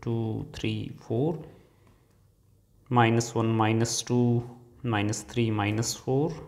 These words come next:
अब देखिए किन किन पॉइंट्स की ज़रूरत है। फो-, ज़ीरो कॉमा फ़ोर, ठीक है, तो ये हो गया आपका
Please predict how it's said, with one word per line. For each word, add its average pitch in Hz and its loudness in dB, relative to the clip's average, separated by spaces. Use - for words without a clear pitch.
अब 113 2
देखिए 104 2
किन 117 4
किन 120 0
पॉइंट्स 113 0
की 120 -2
ज़रूरत 110 4
है। 113 0
फो-, - -6
ज़ीरो 147 6
कॉमा 104 2
फ़ोर, - -6
ठीक 131 -2
है, 160 4
तो 120 -6
ये 120 0
हो 117 2
गया 110 0
आपका 104 -2